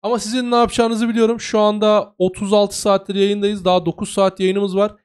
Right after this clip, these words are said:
Hedefimiz yetmiş iki saat. Aşağıdan gelip donate'i, e, atarsanız çok mutlu oluruz ve ha-, yayınımıza, e, devam ederiz. Yetmiş iki saat,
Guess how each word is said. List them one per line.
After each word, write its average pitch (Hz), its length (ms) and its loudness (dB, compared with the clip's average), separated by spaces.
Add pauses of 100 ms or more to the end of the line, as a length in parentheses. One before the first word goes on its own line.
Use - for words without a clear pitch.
(160)
Hedefimiz 226 440 -4
yetmiş 233 340 -4
iki - 100 -12
saat. 214 360 -2 (280)
Aşağıdan 214 540 -2
gelip 214 260 -4
donate'i, 214 580 -2 (440)
e, 180 260 2 (120)
atarsanız 196 580 -2
çok 208 280 -4
mutlu 196 540 -2 (260)
oluruz 190 400 -2
ve 196 240 0
ha-, 170 140 -8
yayınımıza, 170 800 -2 (440)
e, 156 60 -2
devam 165 560 0
ederiz. 165 320 -6
Yetmiş 160 360 -10
iki 165 100 -20
saat, 170 440 -10